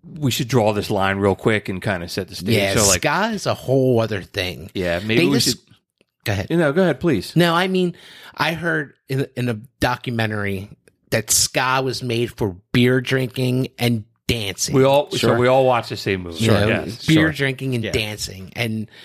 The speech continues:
Speaker 2: Bob wanted to make something more serious.
Speaker 1: Yeah.
Speaker 2: Something more Rastafarian. You
Speaker 1: Yeah,
Speaker 2: know,
Speaker 1: so s-
Speaker 2: to go to, with his religion.
Speaker 1: So ska
Speaker 2: Yeah.
Speaker 1: comes out of, like,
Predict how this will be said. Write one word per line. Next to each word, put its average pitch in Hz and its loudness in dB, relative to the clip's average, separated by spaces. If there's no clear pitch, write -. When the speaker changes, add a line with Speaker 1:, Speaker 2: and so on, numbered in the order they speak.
Speaker 2:
Bob 131 0
wanted 127 -6
to 127 -4
make 120 -2
something 113 0
more 107 4
serious. 143 2
Speaker 1:
Yeah. 87 -2
Speaker 2:
Something 127 0
more 127 4
Rastafarian. 117 0
You 117 4
Speaker 1:
Yeah, 123 6
Speaker 2:
know, 117 2
Speaker 1:
so - -2
s- - -6
Speaker 2:
to 131 4
go 131 2
to, 123 -2
with 117 0
his 120 0
religion. 113 2
Speaker 1:
So - -4
ska 120 -2
Speaker 2:
Yeah. 135 4
Speaker 1:
comes 131 -2
out 123 4
of, 117 0
like, 113 0